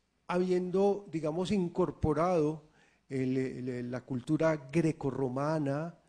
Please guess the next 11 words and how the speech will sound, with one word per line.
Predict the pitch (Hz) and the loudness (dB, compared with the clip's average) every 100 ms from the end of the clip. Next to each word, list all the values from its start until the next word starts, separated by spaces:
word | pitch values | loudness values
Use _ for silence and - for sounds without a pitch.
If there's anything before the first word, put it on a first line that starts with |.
| _ _ _ - | _ _ _ -4
el | 156 147 - | 0 0 -2
cristianismo, | 151 135 - - 117 143 175 131 139 156 160 - - - _ _ | -6 -6 -6 -6 -4 -2 -2 -2 -2 -2 -4 -16 -20 -20 _ _
y | 190 196 | -2 0
empiezan | 185 180 208 196 202 214 208 - | 0 0 0 0 0 -4 -6 -8
a | 196 | -8
tener | 196 202 190 175 175 185 _ - | -4 -2 0 -2 -4 -8 _ -4
contacto | 180 180 - 170 147 - - 160 - _ - | -4 -6 -6 -6 -6 -12 -8 -6 -6 _ -6
con | 165 165 165 175 - | -2 0 0 -4 -8
el | 196 139 143 147 - _ - - - | -6 -2 -2 -4 -10 _ -20 -16 -8
imperio | 139 123 147 131 147 | -8 -2 -2 0 -4
islámico. | 139 175 170 139 113 - - | -4 -4 -4 -4 -8 -12 -16